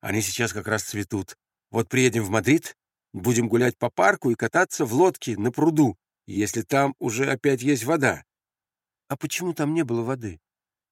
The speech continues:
Её спустили в ноябре, потому что она служила ориентиром для авиации во время воздушных налётов на Мадрид.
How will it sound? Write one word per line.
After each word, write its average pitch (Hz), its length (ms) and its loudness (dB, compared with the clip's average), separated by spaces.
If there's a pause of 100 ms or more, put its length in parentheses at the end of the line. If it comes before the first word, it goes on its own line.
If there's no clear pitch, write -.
(540)
Её 107 280 2
спустили 156 520 0
в 143 100 2
ноябре, 175 500 6
потому 139 380 0
что 139 140 -2
она 147 160 2
служила 143 500 2
ориентиром 151 640 4
для 143 160 2
авиации 135 640 2
во 101 160 -4
время 117 260 0
воздушных 113 580 -2
налётов 123 440 -2
на 98 100 -6
Мадрид. 104 580 -4